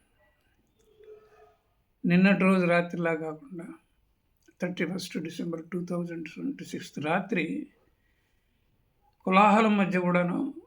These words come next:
ప్రశాంతంగా కూర్చొని ఒక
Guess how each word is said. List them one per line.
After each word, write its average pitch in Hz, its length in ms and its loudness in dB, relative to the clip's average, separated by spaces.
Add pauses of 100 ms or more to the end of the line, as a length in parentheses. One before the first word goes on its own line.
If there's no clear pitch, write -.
(180)
ప్రశాంతంగా 185 640 -2
కూర్చొని 165 400 -8 (2500)
ఒక 170 60 0